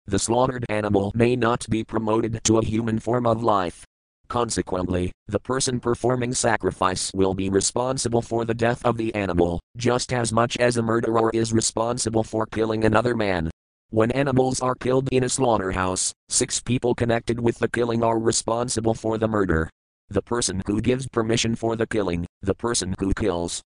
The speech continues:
the person who helps, the person who purchases the meat, the person who cooks the flesh and the person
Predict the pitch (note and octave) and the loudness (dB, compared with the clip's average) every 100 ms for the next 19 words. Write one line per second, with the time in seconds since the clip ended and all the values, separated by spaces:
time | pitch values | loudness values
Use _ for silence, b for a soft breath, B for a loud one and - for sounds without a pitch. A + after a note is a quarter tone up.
0 | - G2 - A#2+ F#2+ F2+ G2 G#2 G#2+ F2+ | -4 -4 -2 -2 -2 -4 -2 -2 0 -2
1 | - - - - G2 - A#2 - F#2 G2+ | -4 -10 -12 -4 -4 -2 -4 -2 -4 -2
2 | G#2 A#2+ B2 - A2 A2+ A2+ A2+ A2+ F2+ | -2 0 0 0 -2 -2 0 0 0 -2
3 | - - F#2+ F#2+ A#2 A#2 F2+ F#2+ G2+ G#2+ | -6 -6 -4 -4 -2 -2 -2 -4 -2 0
4 | A#2+ - - A#2 - A2+ A#2+ A#2 A2+ A2+ | 0 -2 -2 -2 0 -2 0 0 0 -2
5 | - G#2+ G2 F2 | -4 -2 -2 -2